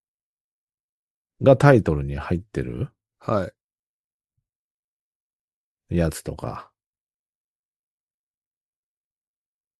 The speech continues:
Speaker 1: あの、
Speaker 2: はい。
Speaker 1: な-、ナイト、ナイトメアとかね。
Speaker 2: はい。
Speaker 1: まんま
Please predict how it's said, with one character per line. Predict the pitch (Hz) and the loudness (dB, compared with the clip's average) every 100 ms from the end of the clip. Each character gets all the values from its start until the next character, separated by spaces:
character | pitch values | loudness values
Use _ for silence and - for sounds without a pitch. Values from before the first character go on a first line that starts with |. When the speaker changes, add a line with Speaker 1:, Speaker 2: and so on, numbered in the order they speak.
| _ _ _ _ _ - | _ _ _ _ _ -8
Speaker 1:
あ | |
の、 | 76 | -4
Speaker 2:
は | 76 | -4
い。 | 69 65 67 78 _ _ _ _ | -6 -10 -12 -16 _ _ _ _
Speaker 1:
な-、 | 98 90 82 - _ | -4 -2 -2 -6 _
ナ | 85 87 | -2 0
イ | 87 | 2
ト、 | 90 87 85 - _ _ | 2 2 0 -4 _ _
ナ | 92 | 0
イ | 87 | 2
ト | 87 | 2
メ | 82 | 0
ア | - | 0
と | 120 - | -4 -8
か | 123 | -2
ね。 | 175 - - _ - | 0 0 -8 _ -10
Speaker 2:
は | 104 90 | -8 -10
い。 | - _ _ _ _ _ _ _ _ _ _ _ - | -16 _ _ _ _ _ _ _ _ _ _ _ -10
Speaker 1:
ま | 80 80 | -2 0
ん | 113 120 | 2 4
ま | 110 123 | 2 2